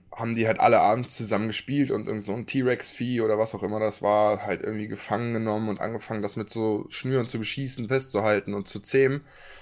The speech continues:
So, dann mussten aber alle ins Bett gehen, weil die am nächsten Tag halt früh aufstehen mussten. Und der eine, der arbeitslos war, hat sechs Stunden lang <laughs> am nächsten Tag, also der, oder noch länger, ich weiß nicht, bis der erste von der Arbeit kam,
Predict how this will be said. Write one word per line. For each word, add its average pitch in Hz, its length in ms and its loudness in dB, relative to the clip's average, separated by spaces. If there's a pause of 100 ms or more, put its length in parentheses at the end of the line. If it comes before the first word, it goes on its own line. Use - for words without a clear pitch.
So, 123 120 0
dann 123 100 6
mussten 156 220 4
aber 127 160 8
alle 135 160 8
ins - 140 -2
Bett 143 200 0
gehen, 104 260 0
weil 98 120 0
die 104 100 0
am 101 60 -2
nächsten 110 220 -4
Tag 110 220 -2
halt 104 120 0
früh - 160 -4
aufstehen 95 400 0
mussten. 98 380 -4 (260)
Und 101 100 -2
der 113 120 6
eine, 165 200 6
der 127 140 8
arbeitslos 131 500 4
war, 92 320 -4 (560)
hat 104 220 -6
sechs - 340 4
Stunden 135 420 2
lang 107 220 2 (220)
<laughs> - 40 -8
am 117 140 4
nächsten 123 320 0
Tag, 117 240 6
also 117 140 6
der, 113 240 6
oder 101 260 6
noch 120 240 2
länger, 127 280 6
ich 104 80 -4
weiß 113 120 4
nicht, 107 140 -8
bis 190 180 6
der 156 140 8
erste 147 260 8
von 139 120 -4
der 120 100 2
Arbeit 127 260 4
kam, 98 240 2